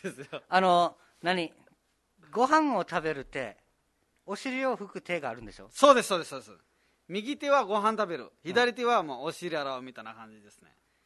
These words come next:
Speaker 2: はあ。
Speaker 1: でも、あの、
Speaker 2: そういうな。
Speaker 1: 日本にも昔のトイレあるんじゃないですか。
Speaker 2: うん。あ、昔のっつったらもう結構昔よ。
Speaker 1: 昔、今も、あの、ところどころのホテルとかにはあるんですよ。
Speaker 2: いや、ないないないない。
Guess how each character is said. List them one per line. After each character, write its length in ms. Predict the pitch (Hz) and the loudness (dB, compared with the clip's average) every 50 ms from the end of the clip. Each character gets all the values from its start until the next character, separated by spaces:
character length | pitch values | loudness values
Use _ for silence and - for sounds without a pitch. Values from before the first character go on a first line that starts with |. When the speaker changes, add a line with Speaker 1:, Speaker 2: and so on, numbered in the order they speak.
| _ _ _ _ _ _ _ _ | _ _ _ _ _ _ _ _
Speaker 2:
は 80 | - - - - - - - - _ _ _ - | -20 -20 -20 -20 -20 -20 -20 -20 _ _ _ -10
あ。 20 | |
Speaker 1:
で 80 | 202 269 | -6 -2
も、 240 | 320 349 311 285 262 | 2 4 4 6 6
あ 40 | 254 | 4
の、 480 | 269 262 254 247 247 247 240 - - - | 4 4 2 2 2 0 -2 -2 -6 -6
Speaker 2:
そ 80 | 214 | -4
う 40 | 240 | -2
い 40 | 302 | 0
う 40 | 311 | 2
な。 20 | |
Speaker 1:
日 60 | 349 | 2
本 140 | 453 466 403 | 2 2 2
に 60 | 294 | 0
も 80 | 226 190 | 0 -2
昔 560 | 185 226 - - - 415 440 - - - 262 | -2 -2 -4 -2 -2 -4 -4 -4 -6 -4 -4
の 140 | 208 175 151 | -2 -2 -2
ト 180 | - 196 208 208 | 0 0 2 2
イ 60 | 196 | 2
レ 80 | 165 143 | 2 0
あ 80 | 156 | 0
る 80 | 175 196 | -2 -2
ん 60 | 180 | -2
じ 60 | 151 | -4
ゃ 40 | 139 | -6
な 80 | 127 120 | -6 -8
い 20 | |
で 60 | 117 | -12
す 80 | - - | -14 -16
か。 180 | - 95 82 - _ _ _ _ _ _ _ _ _ _ _ _ _ _ - | -18 -18 -18 -20 _ _ _ _ _ _ _ _ _ _ _ _ _ _ -10
Speaker 2:
う 20 | |
ん。 40 | 160 | -10
あ、 20 | 147 | -8
昔 300 | 147 156 - 175 - 180 | -6 -4 -4 -4 -4 -4
の 100 | 160 147 | -6 -8
っ 40 | 131 | -8
つ 60 | - | -8
っ 20 | |
た 100 | - 147 | -10 -10
ら 60 | 123 120 | -10 -10
も 180 | 120 117 113 | -10 -10 -12
う 40 | 113 | -10
結 200 | - 160 156 _ _ _ | -10 -10 -10 _ _ _
構 260 | _ - 147 147 135 131 | _ -10 -6 -6 -6 -6
昔 400 | 131 123 123 139 131 - 139 135 | -6 -8 -8 -8 -10 -8 -10 -8
よ。 280 | 135 160 170 175 - - _ _ _ _ _ _ _ _ _ _ | -6 -4 -4 -6 -6 -10 _ _ _ _ _ _ _ _ _ _
Speaker 1:
昔、 300 | - 170 - 180 165 151 - | -14 -12 -10 -10 -10 -6 -2
今 240 | 262 302 370 403 381 | 4 8 10 12 12
も、 300 | 349 269 226 190 175 180 | 12 10 8 8 6 6
あ 20 | |
の、 160 | 180 175 165 | 4 4 2
と 120 | - 240 226 | 2 0 0
こ 100 | 269 262 | 2 2
ろ 60 | 247 | 2
ど 80 | 247 208 | 2 0
こ 60 | 208 | 0
ろ 80 | 175 160 | 0 0
の 40 | |
ホ 100 | 135 160 | 0 -2
テ 140 | 185 - 254 | 0 0 0
ル 80 | 247 233 | 0 0
と 100 | - 214 | 0 -2
か 140 | - 170 151 | -2 -2 -2
に 100 | 147 139 | -2 -4
は 140 | 123 110 | -2 0
あ 60 | 147 - | 0 0
る 60 | 196 | 2
ん 80 | 175 | 0
で 20 | 165 | 0
す 60 | 165 | 0
よ。 60 | 185 185 | -2 0
Speaker 2:
い 20 | |
や、 40 | 180 | 0
な 100 | 202 185 | 0 0
い 40 | 170 | 0
な 120 | 175 170 | -2 -4
い 40 | 160 | -4
な 100 | 160 156 | -4 -6
い 40 | 139 | -8
な 60 | |
い。 40 | 104 | -10